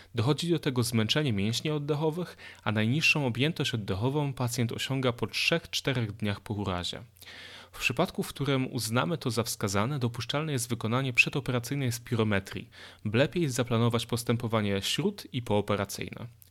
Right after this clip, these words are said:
W przypadku objawów niewydolności oddechowej, czyli pojemności życiowej poniżej jednego litra, hipoksemii i tachypnoe,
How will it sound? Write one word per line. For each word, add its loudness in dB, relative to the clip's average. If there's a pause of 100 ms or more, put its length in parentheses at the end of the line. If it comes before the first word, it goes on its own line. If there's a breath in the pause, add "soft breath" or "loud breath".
(520 loud breath)
W -20
przypadku 4
objawów 4
niewydolności 2
oddechowej, 2
czyli -2
pojemności 4
życiowej 0
poniżej 4
jednego 0
litra, 0 (280 loud breath)
hipoksemii 2
i 2
tachypnoe, 2